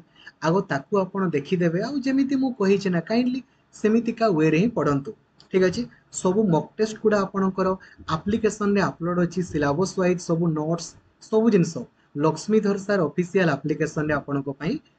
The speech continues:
available ରହିଛି। First of all କହିବା ପାଇଁ ଚାହିଁବି, ଦେଖନ୍ତୁ, ଉତ୍କଳ university ଅଣ୍ଡରରେ ଯେଉଁ ଆପଣଙ୍କର ବିଏଡ୍ ନାହିଁ କି, ଏଇଟା ହେଉଛି self ଫାଇନାନ୍ସିଂ। ତା ଅର୍ଥ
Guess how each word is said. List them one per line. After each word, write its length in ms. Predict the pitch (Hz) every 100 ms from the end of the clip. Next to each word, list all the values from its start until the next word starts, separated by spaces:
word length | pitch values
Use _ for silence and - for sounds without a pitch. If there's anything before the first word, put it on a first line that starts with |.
| _ -
available 500 | 156 151 156 180 -
ରହିଛି। 280 | 127 117 113 _ _ _ _ -
First 220 | 196 190
of 140 | 269 285
all 120 | 277
କହିବା 240 | 180 170
ପାଇଁ 180 | 165 190
ଚାହିଁବି, 260 | 185 139 143
ଦେଖନ୍ତୁ, 360 | 170 240 233 - - _ _ _
ଉତ୍କଳ 420 | 185 180 - 269 277 269
university 640 | 165 170 170 220 - 233 247
ଅଣ୍ଡରରେ 400 | 165 165 170 185 - 180
ଯେଉଁ 120 | 214
ଆପଣଙ୍କର 400 | 214 220 220 226 214 151
ବିଏଡ୍ 300 | 151 196 190
ନାହିଁ 160 | 147
କି, 160 | 147 139 - _ _ -
ଏଇଟା 200 | 196 220
ହେଉଛି 260 | 233 240 247
self 440 | - - 233 262 269
ଫାଇନାନ୍ସିଂ। 540 | - 165 170 170 143 117 _ _ _ -
ତା 60 | 165
ଅର୍ଥ 280 | 147 147